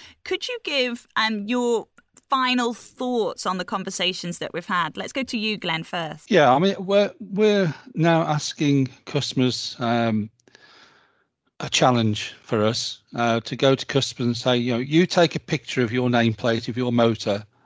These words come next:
Speaker 2: and send that to us and let us work out what you can save going forward." And, you know, the, the opportunities to save energy are there. Let us have a look. Just send us a picture of nameplate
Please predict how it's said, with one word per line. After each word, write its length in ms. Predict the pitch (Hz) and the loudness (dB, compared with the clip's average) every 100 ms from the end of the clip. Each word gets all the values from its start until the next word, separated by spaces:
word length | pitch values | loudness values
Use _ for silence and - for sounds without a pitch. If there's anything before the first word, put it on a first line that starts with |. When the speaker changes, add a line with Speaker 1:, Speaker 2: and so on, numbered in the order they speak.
| _ - | _ -6
Speaker 2:
and 200 | 120 110 | -4 0
send 280 | 143 120 | 2 2
that 180 | 113 110 - | 2 0 -2
to 160 | 120 | -4
us 300 | 117 113 - - _ 143 | -4 -8 -16 -18 _ -6
and 160 | 123 | 2
let 120 | 131 | 4
us 280 | 127 123 - | 4 0 0
work 280 | 123 113 - | 2 2 2
out 200 | 110 135 | 0 0
what 180 | 110 110 | -4 -4
you 80 | 107 | -4
can 160 | 113 | -6
save 380 | - 113 104 104 | -4 -2 -2 -4
going 260 | 113 104 107 | -6 -4 -6
forward." 480 | - 104 131 135 _ - - - - _ | -6 -8 -10 -14 _ -20 -20 -20 -20 _
And, 420 | 127 117 113 117 - | 2 4 4 0 -4
you 100 | 160 | -2
know, 160 | 120 | -2
the, 220 | 113 139 127 _ | -2 -6 -6 _
the 140 | 147 | 2
opportunities 680 | 151 - 143 - 143 - 117 | 2 2 -2 4 4 2 -4
to 80 | - | -8
save 340 | - 135 131 | 0 2 2
energy 320 | 123 120 113 113 | 2 0 2 0
are 120 | 107 | 2
there. 320 | 127 127 127 - - - _ - | 2 2 0 -8 -20 -20 _ 0
Let 120 | 127 | 0
us 140 | 143 | 2
have 140 | 131 107 | 0 0
a 40 | |
look. 320 | 104 104 - | 0 -2 -4
Just 200 | - 110 | -8 -8
send 180 | - 170 | 0 0
us 60 | 143 | 0
a 60 | |
picture 260 | - 139 - | -4 -6 -4
of 80 | 107 | -2
nameplate 560 | 113 107 - 104 107 | -2 -2 -4 -6 -6